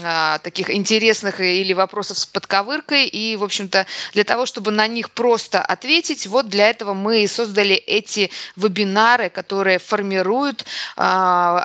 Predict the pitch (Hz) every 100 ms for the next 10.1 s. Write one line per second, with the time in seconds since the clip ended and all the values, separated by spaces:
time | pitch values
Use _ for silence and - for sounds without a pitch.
0 | 233 254 - 208 190 220 - - - 214
1 | 196 - - 170 180 196 170 156 131 -
2 | _ _ _ _ _ _ - - 175 196
3 | 202 185 175 202 180 160 185 262 - 240
4 | 214 220 - 190 175 - - 220 208 180
5 | 170 175 277 294 269 - - - - -
6 | 226 214 208 196 190 180 175 175 170 165
7 | - 185 185 - 262 240 233 220 - 185
8 | 180 202 220 196 - 196 202 - 190 165
9 | 139 _ - - - - - - 175 170